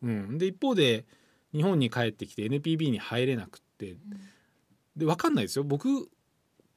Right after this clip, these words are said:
Speaker 1: がベイスターズとかにいた身から言うと、すごい実力が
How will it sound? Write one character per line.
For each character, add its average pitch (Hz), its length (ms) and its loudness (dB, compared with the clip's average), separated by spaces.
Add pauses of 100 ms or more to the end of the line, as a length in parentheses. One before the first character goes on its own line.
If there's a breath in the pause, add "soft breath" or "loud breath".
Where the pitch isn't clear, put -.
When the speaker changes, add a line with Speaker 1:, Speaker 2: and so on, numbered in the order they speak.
(200)
Speaker 1:
が 202 280 4 (380)
ベ 160 180 -2
イ 175 40 -4
ス - 80 -10
タ 147 140 0
ー - 20 0
ズ 107 180 -8
と 107 160 -8
か 104 100 -4
に 98 100 -6
い 104 80 -10
た 139 340 -2
身 135 160 -4
か 143 140 0
ら 131 100 0
言 180 200 0
う 180 40 -4
と、 131 420 2 (1160 soft breath)
す - 280 -2
ご 277 200 6
い 175 40 2
実 120 320 -4
力 131 220 0
が 120 200 4